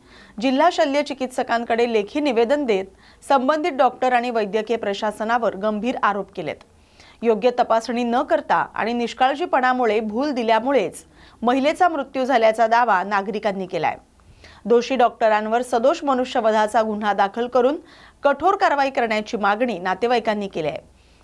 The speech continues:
दरम्यान, या प्रकरणाची गंभीर दखल घेत शल्य चिकित्सकांनी चौकशी समिती नेमण्याचे निर्देश दिलेत. चौकशी अहवालानंतर पुढील कारवाई करण्यात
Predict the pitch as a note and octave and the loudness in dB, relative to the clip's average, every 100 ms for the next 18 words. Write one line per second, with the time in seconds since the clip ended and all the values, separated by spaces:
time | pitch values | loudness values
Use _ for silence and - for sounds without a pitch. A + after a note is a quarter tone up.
0 | - A3+ A#3 C4 C#4 C4+ B3+ C4 C4+ C4+ | 0 2 2 2 2 0 0 0 -2 -2
1 | C#4 A#3+ A#3 B3+ A#3+ A#3 D#4 E4 B3+ F#3 | -2 -2 0 0 0 0 0 0 0 -2
2 | - - - - - C#4+ C#4+ F#4 F4 D4+ | -6 -20 -20 -6 0 2 2 2 0 -4
3 | D4 C#4+ B3 B3 B3 C4+ C#4 G4 - B3 | -2 -2 0 0 0 -2 0 0 0 -2
4 | E4+ E4 C#4+ C#4 C#4 C4 B3 A#3+ C4 A#3+ | 0 0 0 -2 -2 -2 0 0 -2 -2
5 | A3 G#3+ A3+ - A#3+ C#4+ - _ _ _ | 0 0 0 0 0 0 -2 _ _ _
6 | _ - - C#4+ C4+ F4+ F#4 G4 D4+ C#4+ | _ -20 0 2 4 2 4 4 4 2
7 | D4 C4+ B3 C#4 C#4 B3 B3 B3+ A3+ A3+ | 0 -2 0 0 0 -2 0 2 2 2
8 | A3 A3 G3+ | 2 0 0